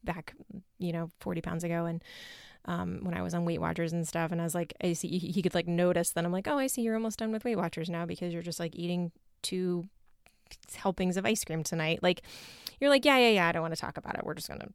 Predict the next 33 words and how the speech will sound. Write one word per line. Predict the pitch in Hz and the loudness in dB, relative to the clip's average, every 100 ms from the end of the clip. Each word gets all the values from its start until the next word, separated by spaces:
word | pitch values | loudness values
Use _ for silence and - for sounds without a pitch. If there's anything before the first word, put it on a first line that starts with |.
| - | -14
figure | - - | -12 -8
it | - | -8
out | - | -8
tomorrow." | - - - 190 - | -8 -8 -6 -8 4
Like, | 208 202 | 6 10
right? | 208 220 | 8 10
Like, | 214 - | 6 2
how | 220 311 | 6 6
many | 294 208 | 8 4
of | - | 2
you | - | -4
guys | - | -4
have | - | -4
done | - - | -2 0
that? | - | 0
Like, | 208 | 4
I, | 240 202 - | 6 6 8
I | 202 254 | 10 10
was | 285 | 8
the | 285 | 4
same | 277 220 | 2 2
way. | - | 2
Trust | - 185 | 0 -2
me. | - - | -2 0
I | 185 | 2
never | 196 208 208 | 4 4 4
wanted | 190 185 | 4 2
to | - | 2
actually, | 165 - 165 165 | -2 -2 -4 -2
like, | 170 151 | -2 0
dig | 180 175 | 0 2
into | 175 175 - 165 | 0 0 -2 -2
why | 165 165 165 160 160 160 170 185 | -2 -2 0 0 0 0 2 0